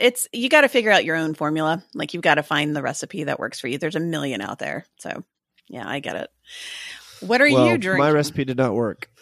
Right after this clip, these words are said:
Speaker 2: I, I am, so, yeah, as you said, we're drink-, we're talking in a time we don't normally talk, and so I am drinking the dregs of my morning coffee,
Speaker 1: Mm.
Speaker 2: which are cold, <laughs> but I was just on another call before we started talking, so I didn't have time to refresh my cup of coffee.
Speaker 1: Right.
Speaker 2: So I'm drinking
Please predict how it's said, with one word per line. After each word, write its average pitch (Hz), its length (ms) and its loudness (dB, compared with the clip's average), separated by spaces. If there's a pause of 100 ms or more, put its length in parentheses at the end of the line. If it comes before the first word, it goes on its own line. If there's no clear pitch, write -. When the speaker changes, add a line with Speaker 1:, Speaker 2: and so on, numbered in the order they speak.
(560)
Speaker 2:
I, 180 280 6
I 190 260 6
am, 180 340 2
so, 135 360 -2
yeah, 110 280 4 (100)
as 127 180 4
you 156 60 0
said, 113 300 2
we're 117 220 6
drink-, 117 300 -2
we're 117 200 4
talking 120 260 4
in 120 80 4
a 117 60 0
time 113 160 4
we 117 80 4
don't 117 220 4 (180)
normally 120 680 2 (120)
talk, 107 440 2
and 113 140 0
so 120 160 6
I 131 260 4
am 156 160 6
drinking 117 520 0
the 110 100 -6
dregs 135 560 2
of 117 160 0
my 113 140 4
morning 127 400 4
coffee, 107 580 0
Speaker 1:
Mm. 175 800 -8
Speaker 2:
which 139 180 6
are 123 140 6
cold, 131 760 4
<laughs> - 40 -20
but 147 200 6
I 165 120 8
was 185 180 4
just 202 200 0
on 208 100 4
another 196 240 6
call 214 400 2
before 151 300 2
we 151 180 4
started 160 480 2
talking, 156 380 0
so 139 120 2
I 139 40 6
didn't 147 160 0
have 139 160 4
time 143 320 2
to 120 100 4
refresh 135 680 4
my 117 220 2
cup - 240 0
of 113 80 0
coffee. 120 480 2
Speaker 1:
Right. 156 160 0
Speaker 2:
So 127 100 4
I'm 131 280 0
drinking 123 640 -2